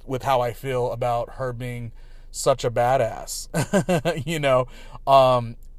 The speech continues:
I feel like there's not a lot of challenges that come across her plate that she says, "Oh, we can't do it."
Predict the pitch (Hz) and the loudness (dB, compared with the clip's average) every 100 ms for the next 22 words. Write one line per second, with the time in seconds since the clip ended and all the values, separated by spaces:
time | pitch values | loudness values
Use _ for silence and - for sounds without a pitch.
0 | 151 - 156 143 - 202 208 175 156 147 | -4 2 2 2 6 8 8 6 0 4
1 | 175 175 160 160 156 131 - 151 160 151 | 6 8 10 10 8 4 -2 0 0 -2
2 | 143 - 151 143 - 156 131 139 123 139 | -4 -2 -2 -4 2 2 2 -6 -4 0
3 | 143 147 131 - 139 139 127 185 214 - | 0 -2 -6 -6 -6 -2 0 0 0 -2
4 | 196 156 151 139 113 | -4 -2 -4 -4 -6